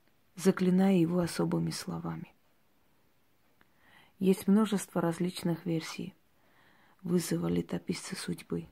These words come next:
Где-то его вопрошают, где-то просят, где-то что-то другое заклинают. Я хочу подарить вам свою версию.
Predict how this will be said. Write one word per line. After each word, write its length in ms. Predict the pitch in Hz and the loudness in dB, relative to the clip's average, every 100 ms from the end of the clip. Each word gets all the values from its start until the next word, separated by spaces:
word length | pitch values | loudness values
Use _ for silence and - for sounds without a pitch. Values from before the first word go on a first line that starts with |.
| - | -10
Где-то 380 | 180 175 196 180 | -2 0 2 2
его 220 | 170 165 | 2 0
вопрошают, 720 | 165 165 - 151 - 165 165 - _ _ _ _ _ _ _ - _ _ - | -2 -4 -8 -8 -6 -6 -6 -10 _ _ _ _ _ _ _ -20 _ _ -6
где-то 500 | 170 160 185 - 175 | -4 4 2 4 -2
просят, 600 | - 160 160 156 - - - _ _ _ | 0 -2 0 -2 -6 -12 -18 _ _ _
где-то 520 | 185 165 165 185 - 165 | -4 -2 2 0 0 -6
что-то 460 | - - 175 - | -6 -8 -6 -6
другое 680 | 165 175 175 165 165 160 151 _ _ _ _ _ _ _ _ _ _ _ _ - _ _ - | -4 -2 0 0 0 0 -8 _ _ _ _ _ _ _ _ _ _ _ _ -20 _ _ -16
заклинают. 920 | 165 165 170 170 165 160 156 156 - _ _ _ _ _ _ _ _ _ _ - - - - - _ _ - | -6 -4 -2 0 2 2 0 -4 -10 _ _ _ _ _ _ _ _ _ _ -20 -20 -20 -20 -20 _ _ 0
Я 200 | 180 202 | 2 2
хочу 300 | 190 - 185 | 0 0 0
подарить 460 | 170 180 180 - | 2 2 2 0
вам 120 | 170 | -2
свою 320 | 160 170 170 156 | 0 2 2 2
версию. 460 | 160 160 - - | -2 -8 -8 -12